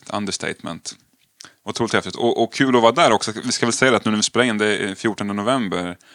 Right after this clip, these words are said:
nu. Så att vi, när vi var där i förrgår så var det ju strålande sol. Vi kunde, ja, men njuta av, av ett, liksom ett väldigt varmt och härligt novemberväder här i Berlin. Och verkligen känna historiens vingslag på den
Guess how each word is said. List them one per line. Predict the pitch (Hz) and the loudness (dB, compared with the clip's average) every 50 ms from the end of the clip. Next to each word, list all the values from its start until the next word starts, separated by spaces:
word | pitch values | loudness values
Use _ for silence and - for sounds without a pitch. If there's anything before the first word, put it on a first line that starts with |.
| - - - _ _ - | -20 -20 -20 _ _ -8
nu. | - 123 123 101 90 | -4 -2 -2 -2 -2
Så | 85 - 101 | -2 -4 -6
att | - | -6
vi, | 101 101 101 98 76 60 - | -6 -4 -4 -4 -4 -6 -8
när | - - 107 | -8 -6 -4
vi | 104 104 | -2 0
var | 101 104 104 | 0 0 2
där | 120 120 117 | 4 4 2
i | 107 | 2
förrgår | 98 - - 123 127 117 95 95 95 | 0 -2 -2 -2 -2 -2 -4 -4 -4
så | - - 98 | -4 -6 -6
var | 92 95 95 92 | -4 -4 -4 -2
det | 87 90 | -4 -4
ju | 90 90 90 113 | -4 -6 -4 -4
strålande | - - - 110 101 98 92 90 90 92 | -6 -4 -2 -2 0 0 0 -2 -2 -2
sol. | - - - 139 135 131 127 123 104 | -2 0 0 0 0 0 -2 -2 -4
Vi | 98 92 | -4 -6
kunde, | - - 90 90 90 92 90 92 87 - _ _ - - - - _ _ _ - | -6 -6 -6 -4 -4 -2 -2 -4 -4 -8 _ _ -20 -20 -20 -20 _ _ _ -8
ja, | - | -4
men | 113 113 110 113 | -4 -2 -2 0
njuta | 113 107 98 - - - - 113 | 0 0 -2 -4 -4 -2 -2 0
av, | 107 - 98 98 95 92 90 - | 0 2 2 2 0 0 -2 -2
av | - 92 92 92 | -2 -2 -2 -2
ett, | 95 - - | -4 -6 -6
liksom | 90 92 - - 87 87 87 | -8 -6 -6 -6 -6 -6 -8
ett | 90 _ - - | -10 _ -10 -8
väldigt | 95 87 90 - _ - - | -6 -6 -6 -8 _ -14 -18
varmt | 98 90 101 95 95 92 87 | -6 -2 0 0 0 -2 -4
och | 92 92 | -6 -6
härligt | 92 87 87 85 - - - | -6 -6 -6 -8 -12 -14 -12
novemberväder | - 92 87 98 92 90 87 87 90 110 117 113 95 90 | -12 -8 -6 -4 -4 -4 -4 -4 -4 -4 -4 -4 -4 -6
här | 87 85 | -6 -6
i | 87 | -6
Berlin. | 85 92 107 117 104 92 87 85 85 _ - - - - - _ _ _ _ _ _ _ _ _ _ - | -4 -4 -4 -4 -6 -6 -8 -10 -12 _ -20 -20 -20 -20 -20 _ _ _ _ _ _ _ _ _ _ 0
Och | 117 123 120 - - | 2 2 2 2 2
verkligen | 117 123 107 95 98 101 | 2 2 2 2 2 0
känna | 95 - 131 117 101 92 90 87 87 87 - - | 0 2 2 2 0 0 -2 -2 -2 -4 -4 -8
historiens | 98 110 107 - - 104 90 87 92 92 95 107 | -8 -6 -6 -2 -2 -2 -2 0 -2 -4 -2 -4
vingslag | 120 113 95 90 - - 151 127 - | -4 -4 -4 -6 -4 -2 -2 -2 -2
på | |
den | - | -2